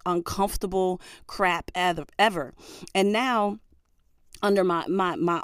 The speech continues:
arms are getting bigger. So I'm starting to feel my arms rub against my chest. I was like, "Oh no, it is time." And it's not only time for me to get my health back in order, it's also time to get my mind back in order and get back into the rhythm of life.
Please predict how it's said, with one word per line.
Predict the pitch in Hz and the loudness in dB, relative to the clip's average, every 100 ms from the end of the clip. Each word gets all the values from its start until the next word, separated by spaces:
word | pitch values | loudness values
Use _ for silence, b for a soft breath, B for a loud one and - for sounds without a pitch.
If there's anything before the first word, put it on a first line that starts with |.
| - | 2
arms | 285 440 196 170 - | 2 4 2 0 0
are | 175 | -4
getting | 170 180 165 160 | -2 2 4 4
bigger. | 160 156 | 0 -4
So | 151 190 | -6 -4
I'm | 247 | -4
starting | - - 220 | -4 -4 -4
to | |
feel | - 220 | -4 -2
my | 226 | 0
arms | 214 190 233 226 190 | 0 0 2 0 -2
rub | 170 196 214 | 0 2 2
against | 202 214 190 | -2 -4 -4
my | 220 208 | -2 -2
chest. | - - | -2 0
I | - | 0
was | 480 294 | 0 0
like, | 240 | 2
"Oh | 262 294 | 4 6
no, | 202 156 156 185 151 143 B B B | 6 4 4 4 4 -2 B B B
it | - 277 | -2 0
is | 175 - | 0 -2
time." | 165 151 139 143 B B - | -4 -4 -6 -10 B B -4
And | 233 | 0
it's | 247 | 0
not | 233 269 233 | 0 0 0
only | 220 208 | -2 -4
time | - 180 175 165 160 160 B B - | -6 -2 0 0 0 -2 B B -6
for | 190 | 2
me | 185 180 175 | 4 4 2
to | 185 170 165 | -2 -2 0
get | 170 - | -2 -2
my | 165 | -2
health | 156 160 156 - | -4 -6 -8 -6
back | 156 160 | -4 -4
in | |
order, | 156 156 156 156 | -4 -4 -2 -4
it's | 160 | -4
also | 151 160 160 151 - - | -6 -4 -2 -4 -6 -8
time | 165 151 | -4 -4
to | |
get | 151 151 | -2 -4
my | 143 | -2
mind | 147 147 151 147 160 | 0 0 -2 -4 -4
back | 151 | -4
in | 151 147 | -2 -4
order | 151 147 147 147 | -4 -4 -4 -6
and | - 151 | -2 0
get | 151 147 | 0 -4
back | - 143 147 - B B | -4 -4 -6 -10 B B
into | - 175 180 | -2 0 0
the | 160 | -2
rhythm | 156 151 147 | -4 0 0
of | 143 | 0
life. | 147 147 151 160 - | -4 -4 -4 -4 -8